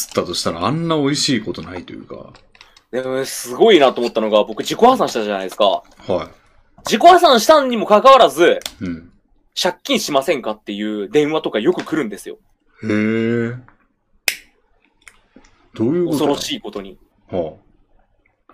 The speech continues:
Speaker 2: 自己破産して、面積、
Speaker 1: うん。
Speaker 2: その借金をチャラにした会社からすら来たんですよ。
Speaker 1: へえ。どういうことや？
Speaker 2: それは、やっぱり、その、なんか、理由があるんでしょうけど、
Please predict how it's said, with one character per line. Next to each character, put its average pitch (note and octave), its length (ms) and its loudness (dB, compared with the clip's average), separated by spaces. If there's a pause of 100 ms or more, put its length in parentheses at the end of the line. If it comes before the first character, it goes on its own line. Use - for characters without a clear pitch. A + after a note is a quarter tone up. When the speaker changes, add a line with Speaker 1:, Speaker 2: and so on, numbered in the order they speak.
Speaker 2:
自 B3+ 200 0
己 - 40 -10
破 F4+ 260 4
産 C#4+ 440 2
し - 140 -6
て、 C4 420 2
面 C#4 260 0
積、 C#4 500 -6
Speaker 1:
う - 20 -18
ん。 - 40 -16
Speaker 2:
そ A3+ 100 -6
の G3+ 60 -2
借 A3 160 -2
金 F4 140 0
を B3+ 40 0
チ - 80 2
ャ D#4+ 40 6
ラ D#4+ 80 4
に C4+ 60 -4
し - 40 -8
た F#3 100 2
会 D4 220 4
社 D4+ 120 -2
か D4 120 0
ら C4+ 80 4
す - 80 -4
ら A#2+ 80 -2
来 - 60 -10
た A#2 100 0
ん G#2 40 -10
で G#2 40 -18
す - 80 -18
よ。 - 80 -18 (720)
Speaker 1:
へ G#2 880 -2
え。 G#3+ 180 -8 (1900)
ど A#2+ 120 -4
う - 20 0
い - 20 0
う - 20 0
こ B3+ 60 -2
と D4+ 80 -2
や？ G3+ 40 6
Speaker 2:
そ A3 60 6
れ - 0 -
は、 A3 300 6
や B2 80 0
っ - 40 -6
ぱ C3+ 80 -2
り、 A2 140 0
そ A2+ 60 -8
の、 A2+ 180 -4
な A2+ 80 -2
ん A2+ 60 -6
か、 G#2 60 -4 (360)
理 C3+ 160 -14
由 F#3 160 0
が F3+ 120 8
あ E3 40 8
る C3+ 80 2
ん G#2+ 40 -6
で F#2+ 60 -10
し - 100 -16
ょ G2+ 40 -14
う - 20 -14
け G2 80 -14
ど、 F#2 260 -14